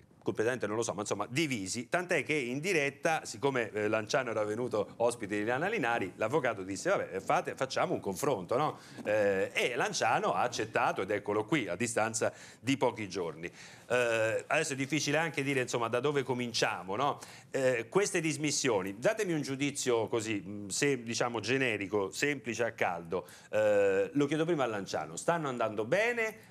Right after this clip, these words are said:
Eh, o si sta svendendo in realtà il patrimonio,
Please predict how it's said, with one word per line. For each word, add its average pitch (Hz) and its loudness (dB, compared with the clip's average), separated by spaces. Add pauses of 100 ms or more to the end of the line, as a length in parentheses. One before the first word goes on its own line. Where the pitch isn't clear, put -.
(100)
Eh, 107 2
o 175 2
si 143 -4
sta 139 2
svendendo 120 0
in 113 2
realtà 110 2
il 113 -2
patrimonio, 123 0